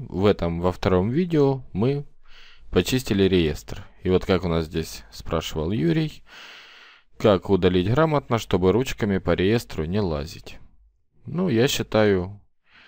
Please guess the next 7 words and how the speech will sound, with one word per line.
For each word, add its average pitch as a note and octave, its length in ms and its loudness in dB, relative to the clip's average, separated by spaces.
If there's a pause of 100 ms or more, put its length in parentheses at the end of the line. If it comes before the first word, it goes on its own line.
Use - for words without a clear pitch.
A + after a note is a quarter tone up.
(600)
чтобы F2 540 0
ручками D2+ 720 -4
не F2+ 180 -4
лазить F3 400 -2
по E3 100 0
реестру, D3+ 500 2
нужно G2+ 500 0